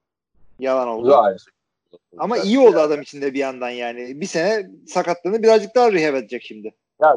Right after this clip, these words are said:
Speaker 2: Goodwin'in konusu şey, hmm, hatırlar daha önce de eşi üç defa şey yapmıştı, düşük yapmıştı. Maçlarda falan bayağı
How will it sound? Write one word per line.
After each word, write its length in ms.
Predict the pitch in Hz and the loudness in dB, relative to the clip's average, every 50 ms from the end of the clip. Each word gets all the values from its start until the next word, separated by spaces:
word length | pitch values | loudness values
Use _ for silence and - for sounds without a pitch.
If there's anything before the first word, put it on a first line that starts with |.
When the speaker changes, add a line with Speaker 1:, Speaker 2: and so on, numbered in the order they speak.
| - _ _ | 2 _ _
Speaker 2:
Goodwin'in 480 | 156 185 185 190 180 202 190 190 196 190 _ _ _ _ _ | -2 -2 -2 -2 -6 -4 -4 -4 -6 -8 _ _ _ _ _
konusu 680 | - 156 151 151 160 160 - - 180 175 - - _ _ _ - - _ _ _ _ _ | -8 -8 -6 -6 -6 -8 -6 -6 -6 -6 -6 -10 _ _ _ -20 -20 _ _ _ _ _
şey, 360 | _ - - 165 147 127 110 - - _ _ _ _ _ _ _ _ | _ -6 0 2 2 2 2 0 -10 _ _ _ _ _ _ _ _
hmm, 580 | 113 107 101 98 95 95 98 98 98 98 92 90 _ _ _ _ _ _ _ _ _ | -20 -20 -18 -18 -18 -18 -18 -16 -16 -18 -18 -20 _ _ _ _ _ _ _ _ _
hatırlar 520 | - 123 127 - - 151 151 165 170 156 123 | -6 -6 -4 -2 -2 0 2 2 2 2 4
daha 240 | 131 127 135 147 156 | 4 6 6 4 2
önce 220 | 165 160 165 156 | 0 -6 -8 -10
de 100 | 139 110 - _ _ _ _ _ _ _ _ - | -10 -10 -12 _ _ _ _ _ _ _ _ -6
eşi 240 | 127 123 - - 143 | -6 -6 -6 -8 -10
üç 280 | 156 151 - - - | -10 -10 -12 -12 -4
defa 580 | - 185 - - 135 120 117 117 117 - - _ _ | -4 -4 -2 2 2 4 4 4 2 -2 -10 _ _
şey 260 | _ - - 127 127 | _ -6 -4 -2 0
yapmıştı, 640 | 123 110 98 - 95 92 - - _ 120 135 135 - _ _ _ - 110 101 | 0 0 -2 -4 -8 -18 -20 -16 _ -12 -12 -12 -12 _ _ _ -20 -20 -18
düşük 340 | 104 101 - 139 135 - 127 | -16 -16 -16 -16 -6 -2 0
yapmıştı. 720 | 104 98 - 101 98 - - _ - 170 180 175 - _ _ _ _ - | 0 0 0 -4 -14 -18 -10 _ -2 -2 -2 -2 -8 _ _ _ _ -4
Maçlarda 560 | 117 120 123 123 - - 139 131 135 151 160 | -2 -2 -2 -2 0 2 2 2 2 2 -2
falan 360 | - 151 143 143 131 120 107 | -2 -2 0 0 -2 0 0
bayağı 480 | 123 123 127 127 127 131 127 - - | 2 2 4 4 4 2 2 -2 -10